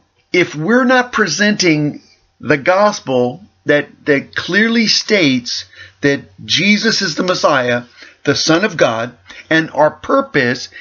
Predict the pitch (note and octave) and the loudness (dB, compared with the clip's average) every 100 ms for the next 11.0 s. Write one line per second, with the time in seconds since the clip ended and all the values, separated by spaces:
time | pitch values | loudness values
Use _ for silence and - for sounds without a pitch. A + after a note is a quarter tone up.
0 | - D3+ B2 D3 C#3+ D3+ E3+ A3+ A3+ G3 | -2 0 2 2 2 0 0 2 2 0
1 | F#3 G#3+ - E3+ E3 E3 C#3+ C3+ E3 D3+ | 0 2 2 0 0 0 -2 -2 0 2
2 | C3+ A3+ F#3+ B2 - - _ - - - | 2 2 0 -2 -10 -20 _ -20 -20 -20
3 | - _ - E3+ A3+ A#3+ A3 - F3+ E3 | -20 _ 0 2 2 2 2 0 -2 -2
4 | F3+ E3 B2+ E3+ F#3 F#3 F#3 E3 - - | 0 0 0 0 2 2 2 -2 -10 -20
5 | - _ A#3+ C#4 B3 F3 D3 B2 _ _ | -20 _ 0 2 2 2 0 -2 _ _
6 | _ - G#3+ G#3 - G3 E3 - G3+ C3+ | _ -4 -2 -2 -2 -4 -2 0 0 -2
7 | - D#3 B2 E3+ F#3+ A3 E3+ - G3 F3+ | -2 -2 0 0 0 -2 -8 -4 -4 -2
8 | E3+ F3+ F#3 D#3+ C#3+ A3 D4 C4+ B2+ A2 | 0 0 0 -6 -4 2 4 4 2 -2
9 | B2 G3 G#3 _ - - - _ _ A3+ | -4 -6 -8 _ -20 -20 -20 _ _ -2
10 | D#3 C#3+ C#3+ D#3+ F3 - A3+ F3+ A#2 | 0 0 0 -2 -6 -4 -2 -2 -4